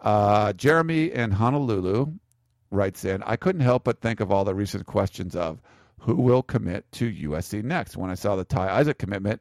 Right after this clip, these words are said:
Isaac really wasn't mentioned. Any chance Isaac saw the reports or heard about the answers and wanted to prove them all to be wrong?" Gerard's like, "Haha, probably not. Uh, thinks he just got tired of the process and wanted to end it.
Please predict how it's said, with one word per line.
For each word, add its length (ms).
Isaac 340
really 300
wasn't 460
mentioned. 440
Any 180
chance 320
Isaac 300
saw 260
the 80
reports 500
or 140
heard 260
about 240
the 160
answers 340
and 160
wanted 280
to 80
prove 380
them 380
all 340
to 120
be 180
wrong?" 540
Gerard's 340
like, 220
"Haha, 280
probably 400
not. 380
Uh, 460
thinks 160
he 60
just 200
got 180
tired 260
of 60
the 60
process 540
and 180
wanted 240
to 100
end 200
it. 180